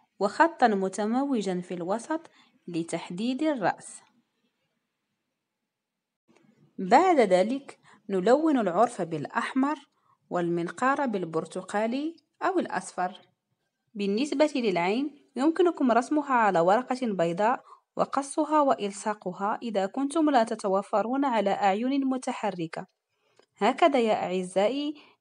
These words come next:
نكون قد أنهينا دجاجتنا الورقية.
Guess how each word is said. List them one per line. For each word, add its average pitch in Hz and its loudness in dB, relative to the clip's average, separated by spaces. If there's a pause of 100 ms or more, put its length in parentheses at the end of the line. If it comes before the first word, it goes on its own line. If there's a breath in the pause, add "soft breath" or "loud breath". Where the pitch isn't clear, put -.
نكون 302 2
قد 208 0
أنهينا 233 2
دجاجتنا 226 2
الورقية. 247 0